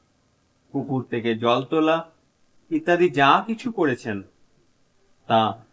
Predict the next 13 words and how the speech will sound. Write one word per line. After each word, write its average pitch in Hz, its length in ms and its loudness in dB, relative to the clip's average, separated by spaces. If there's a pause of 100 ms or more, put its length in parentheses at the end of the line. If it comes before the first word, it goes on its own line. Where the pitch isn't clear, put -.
(160)
সবই 131 420 0 (380)
তাঁদের 120 440 2 (220)
আন্তরিকতা, 123 960 -2 (520)
নিষ্ঠা 160 680 -2 (400)
ও 123 220 2 (300)
শুদ্ধ 160 520 0
প্রেষণীর 147 640 0
গুণে 120 400 0 (800)
তপস্যায় 135 580 -2
পরিণত 110 420 0
হয়েছিল। 101 600 -4 (2250)
ত্যাগের 160 460 2
বহিঃপ্রকাশ 160 880 2